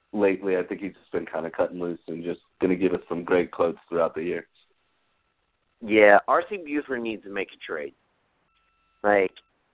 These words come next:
Speaker 2: you got Jakob Poeltl in that deal. You got the Toronto pick, which is obviously going to convey. Um, and you have your own pick. Uh, you,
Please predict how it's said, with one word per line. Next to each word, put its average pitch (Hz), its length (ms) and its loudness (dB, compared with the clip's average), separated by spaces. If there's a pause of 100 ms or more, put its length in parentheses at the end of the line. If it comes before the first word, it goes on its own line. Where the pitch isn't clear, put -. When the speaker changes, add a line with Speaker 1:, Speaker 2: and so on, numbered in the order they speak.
(220)
Speaker 2:
you 117 480 0 (800)
got 120 280 2
Jakob 120 360 -2 (300)
Poeltl 151 480 0 (200)
in 131 140 -10
that 135 220 -6
deal. 127 440 0 (420)
You 104 120 -12
got 98 380 2 (220)
the 95 340 -2
Toronto 135 400 0
pick, 127 240 2
which - 200 -10
is 95 80 -16 (100)
obviously 107 560 -6
going 98 420 -4
to 101 100 -16
convey. 82 520 -10 (560)
Um, 92 680 -2 (340)
and 110 180 -2
you 113 100 -2
have 113 180 2
your 104 180 4
own 92 140 -2
pick. - 240 -10 (640)
Uh, 90 400 0 (300)
you, 92 140 -12